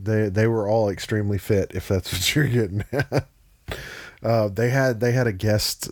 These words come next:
uh, a guest appearance. Uh, the chick did,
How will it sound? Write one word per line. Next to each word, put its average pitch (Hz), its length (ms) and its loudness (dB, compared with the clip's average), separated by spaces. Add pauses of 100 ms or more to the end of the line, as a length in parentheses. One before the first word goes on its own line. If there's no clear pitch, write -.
uh, 98 280 2
a 90 80 2
guest 101 420 0
appearance. - 680 -2 (640)
Uh, 95 280 2 (180)
the 107 120 0
chick - 300 -2
did, 101 280 0